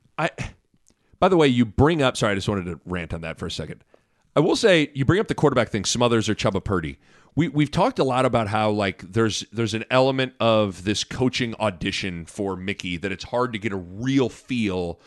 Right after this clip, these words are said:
for a lot of different things on whether, how he would be as a head coach. I will say, like,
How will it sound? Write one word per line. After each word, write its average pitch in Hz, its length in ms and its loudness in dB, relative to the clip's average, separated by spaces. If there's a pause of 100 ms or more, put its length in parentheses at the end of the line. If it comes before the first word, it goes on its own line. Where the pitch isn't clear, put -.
(160)
for 101 640 0
a 98 80 -4
lot 104 260 -4
of 98 60 -6
different 95 200 -8
things 95 240 -8
on 92 180 -8
whether, 95 280 -4
how 98 220 -4
he 101 120 -4
would 90 100 -2
be 92 120 -2
as 87 100 -8
a 87 60 -8
head 90 200 -10
coach. 90 280 -6 (300)
I - 80 -10
will 427 120 -8
say, 370 220 -4
like, 262 280 -4